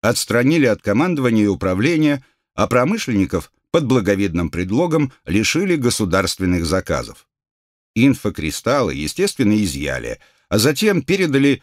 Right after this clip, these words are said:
для изучения возможного копирования магическим школам, религиозным культам и управлению шир, имперской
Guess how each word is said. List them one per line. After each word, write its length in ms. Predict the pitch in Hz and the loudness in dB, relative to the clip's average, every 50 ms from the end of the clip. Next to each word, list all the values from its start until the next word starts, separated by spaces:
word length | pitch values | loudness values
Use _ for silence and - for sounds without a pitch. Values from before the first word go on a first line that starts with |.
| _ | _
для 260 | _ 76 92 117 123 120 | _ -2 0 2 2 2
изучения 580 | 101 85 110 101 - - 196 208 190 175 156 117 | 2 0 -2 -2 -2 -2 -2 0 0 2 2 2
возможного 680 | 92 95 90 76 98 117 143 165 127 120 113 101 92 | 2 0 0 2 2 2 2 2 2 2 2 0 0
копирования 840 | - - 92 82 - 139 180 170 160 143 139 135 135 139 139 117 - _ _ _ _ _ _ | 0 -2 -4 -2 0 0 0 2 2 2 4 4 4 2 2 0 -4 _ _ _ _ _ _
магическим 720 | - 95 110 110 101 156 160 - 139 131 - - 120 107 | -2 0 0 2 0 -2 -2 -2 -4 -4 -4 -2 0 0
школам, 580 | - - - 95 87 78 76 85 92 113 120 - _ _ _ _ | 0 -2 -2 -2 -2 -2 -2 -2 -2 -2 -4 -6 _ _ _ _
религиозным 800 | 80 92 117 120 120 110 113 120 120 123 104 82 98 92 90 | -2 0 0 0 0 0 2 2 2 2 2 0 -2 -2 -2
культам 500 | - - 151 180 165 - 160 156 143 135 _ _ _ _ - | -2 -2 -2 0 0 0 0 -2 -2 -4 _ _ _ _ 2
и 80 | 120 | 2
управлению 640 | 156 180 160 156 156 156 156 170 175 165 160 165 160 | 2 4 2 2 0 2 2 2 2 2 2 2 2
шир, 420 | 151 - - 196 151 113 - - _ _ _ _ | 0 0 2 2 0 0 -2 -4 _ _ _ _
имперской 760 | - 92 104 107 - 131 151 165 143 - - - 143 139 127 | -2 0 0 2 2 2 2 2 0 -2 -2 0 2 2 2